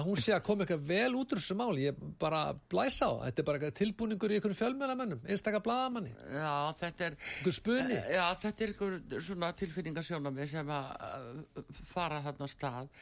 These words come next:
Speaker 2: En
Speaker 1: Já.
Speaker 2: það er líka engin vandi að æsa fólk upp. Það er verið að murka lífið úr einhverjum, skilurðu, eh, farið svona
Speaker 1: Já,
Speaker 2: illa með
Speaker 1: já,
Speaker 2: dýrin.
Speaker 1: það er
Speaker 2: Það er
Speaker 1: alveg
Speaker 2: engin vandi að æsa fólk upp í
Speaker 1: Að
Speaker 2: því.
Speaker 1: sjálfsögðu, ég meina, við höfum verið að bera skýrt, eh, menn ef þetta er dýraníð,
Speaker 2: Já.
Speaker 1: að það getur vel verið að vera,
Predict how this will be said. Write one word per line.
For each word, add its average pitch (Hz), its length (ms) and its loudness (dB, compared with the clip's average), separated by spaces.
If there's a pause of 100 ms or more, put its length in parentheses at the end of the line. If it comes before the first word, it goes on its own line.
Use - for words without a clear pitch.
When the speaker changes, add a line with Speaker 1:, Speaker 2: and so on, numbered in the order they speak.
(220)
Speaker 2:
En 160 120 0
Speaker 1:
Já. 160 40 4
Speaker 2:
það 175 100 4
er 180 120 0
líka 214 240 -2
engin 214 260 0
vandi 220 300 -2
að 214 280 -2
æsa 190 380 -4
fólk - 480 -10
upp. 123 80 -10 (800)
Það 180 140 0
er 180 40 2
verið 165 220 -2
að 170 80 -4
murka - 400 -6
lífið 147 480 -4
úr 139 240 -2
einhverjum, 131 420 -6
skilurðu, 113 520 -4 (400)
eh, 104 180 -4
farið 135 320 -6
svona 127 220 2
Speaker 1:
Já, 131 60 2 (120)
Speaker 2:
illa 160 120 4
með 247 80 4
Speaker 1:
já, 277 120 6
Speaker 2:
dýrin. 147 160 2
Speaker 1:
það - 0 -
er 135 160 2
Speaker 2:
Það 160 40 4
er 156 100 4
Speaker 1:
alveg 170 180 2
Speaker 2:
engin 214 140 0
vandi 175 260 0
að 139 160 -2
æsa 156 300 -4
fólk 135 180 -4
upp - 100 -12
í 151 140 -2
Speaker 1:
Að 180 160 2
Speaker 2:
því. - 80 2
Speaker 1:
sjálfsögðu, 196 720 6
ég 180 120 2
meina, 180 160 0
við 202 220 6
höfum 190 160 4
verið 175 140 0
að 147 40 -6
bera 185 200 2
skýrt, 160 340 -2
eh, 151 400 2
menn 160 160 0
ef 165 140 2
þetta 165 100 2
er 156 160 2
dýraníð, 196 680 4 (140)
Speaker 2:
Já. 147 280 -2 (180)
Speaker 1:
að 147 180 0
það 160 120 0
getur 165 200 2
vel 196 160 4
verið 180 160 4
að - 20 -2
vera, 175 200 2